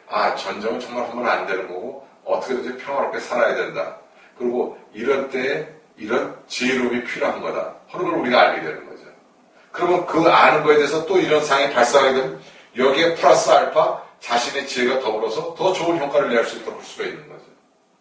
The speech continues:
이게 바로 지식과 지혜의 차이예요. 이걸 우리가 알아야 돼. 이거 지금 이게 구분이 잘 안 되시는 것 같더라고요. 그러니까 지식은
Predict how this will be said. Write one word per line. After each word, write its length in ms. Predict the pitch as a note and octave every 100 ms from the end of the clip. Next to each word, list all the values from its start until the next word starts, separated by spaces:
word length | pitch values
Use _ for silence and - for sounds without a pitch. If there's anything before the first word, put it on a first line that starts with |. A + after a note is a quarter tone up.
| _ _ _ _
이게 560 | C3+ D#3 D#3 C3 - - - _ _
바로 440 | - - - - D#3+
지식과 760 | - - D#3+ - - D3 -
지혜의 420 | - C#3+ C#3+ C#3+
차이예요. 600 | - D#3 D3 A#2+ F#2 D#2+ - - _ _ _ _ _ _ _ _ _ _ _ _ _ _ _ _ _ _ _ _ -
이걸 180 | A#2+
우리가 340 | G#2 B2 B2 -
알아야 180 | G2+ G2
돼. 60 |
이거 240 | G#2 C3+ D3
지금 360 | D3+ D#3 - - - _ -
이게 180 | D3 D3+
구분이 340 | C#3 C#3 D3
잘 160 | C#3+ C3
안 220 | A#2 -
되시는 320 | A2+ - -
것 100 | G2
같더라고요. 600 | F2+ D#2+ - D2+ - - _ _ _ _ _ _ _
그러니까 540 | C3 D#3 C#3 - - -
지식은 680 | - D#3 - C3+ D#3+ C#3+ -